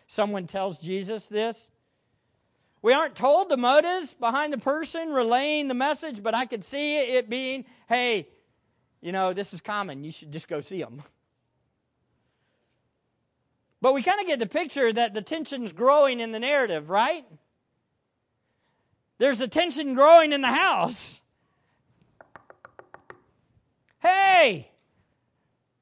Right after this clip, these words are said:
we're here to see you, Jesus. Mom's here with us. Come on out."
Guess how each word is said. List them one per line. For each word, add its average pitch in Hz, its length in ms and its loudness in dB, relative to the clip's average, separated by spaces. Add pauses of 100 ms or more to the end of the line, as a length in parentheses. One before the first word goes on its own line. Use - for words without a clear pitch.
(880)
we're 302 160 2
here 370 200 4
to 359 100 0
see 403 340 2
you, 339 60 -2
Jesus. 349 760 4 (2000)
Mom's 392 400 6
here 403 200 4
with 440 260 4
us. 403 560 6 (1080)
Come 359 160 -2
on 403 200 6
out." 427 560 4